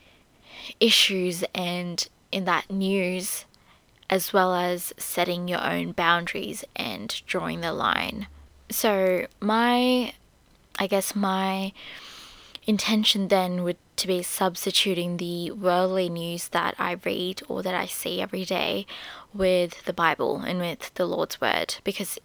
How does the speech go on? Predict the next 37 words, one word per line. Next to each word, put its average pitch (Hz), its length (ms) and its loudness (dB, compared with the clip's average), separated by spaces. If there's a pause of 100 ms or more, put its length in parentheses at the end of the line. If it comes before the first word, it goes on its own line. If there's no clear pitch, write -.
i-, - 20 -2
in 202 480 0
John 220 300 4
chapter - 240 -4
ten, 180 500 -4 (140)
verses 185 320 -4
ten, 180 240 -2
it - 100 -6
says, 175 260 -2 (400)
"The 202 80 0
thief 247 380 2
only 214 320 4
comes 196 320 0
in 190 140 -4
order 175 260 2
to - 140 -4
steal, 185 540 0
kill, 170 260 -2
and 170 160 -2
destroy. - 540 -2 (500)
But 170 400 2
I 202 260 4
came 170 520 -4
that 170 160 -2
you 180 200 -2
may 180 180 0
have 190 640 0
and 185 120 -2
enjoy 185 580 2
life - 500 0 (440)
and 180 120 -2
have 185 280 0
it - 120 0
in 185 120 -2
abundance, 180 880 -2 (400)
have - 280 -6
it - 140 0